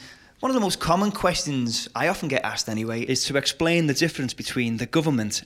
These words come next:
and Parliament. The government consists of mainly M Ps and some peers who've been chosen by the Prime Minister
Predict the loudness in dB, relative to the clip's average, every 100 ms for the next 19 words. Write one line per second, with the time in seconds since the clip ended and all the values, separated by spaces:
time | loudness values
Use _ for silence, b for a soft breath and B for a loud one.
0 | -2 0 0 -2 -4 2 4 6 4 0
1 | -6 -10 _ B B B B -10 2 4
2 | 6 6 4 0 -4 -4 0 2 2 0
3 | 2 4 4 0 -4 -2 0 2 0 0
4 | -4 -4 -4 -2 -2 -4 -8 B -4 -2
5 | 2 2 2 -2 0 2 2 -2 0 0
6 | 0 -2 -2 -2 2 2 0 -2 -2 -4
7 | -4 -2 0 0 0 -2 -4